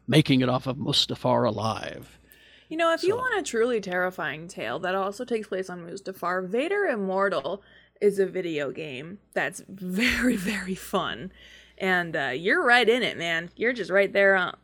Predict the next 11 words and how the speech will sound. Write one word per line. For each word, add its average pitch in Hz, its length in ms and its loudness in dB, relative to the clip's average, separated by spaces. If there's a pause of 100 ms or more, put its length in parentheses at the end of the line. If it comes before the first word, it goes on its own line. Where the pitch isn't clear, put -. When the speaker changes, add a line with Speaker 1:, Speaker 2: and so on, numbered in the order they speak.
Speaker 2:
on 196 200 2
Mustafar 147 680 -4
and - 200 -10
in 160 220 -8
it. 120 200 -8 (1080)
Speaker 1:
Well, 180 160 8
the, 175 300 8
uh, 156 260 10 (500)
uh, 131 520 2 (320)
the, 127 320 0
uh, 110 200 -6